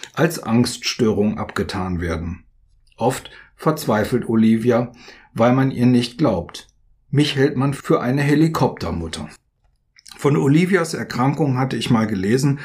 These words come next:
es sei schwierig, bei Kindern Long Lockdown von Long Covid zu differenzieren, denn Symptome wie Kopfschmerzen oder Erschöpfung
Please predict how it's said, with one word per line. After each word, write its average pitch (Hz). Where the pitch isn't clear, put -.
es 135
sei 160
schwierig, 147
bei 101
Kindern 127
Long 131
Lockdown 117
von 139
Long 117
Covid 147
zu 120
differenzieren, 110
denn 120
Symptome 120
wie 117
Kopfschmerzen -
oder 110
Erschöpfung 147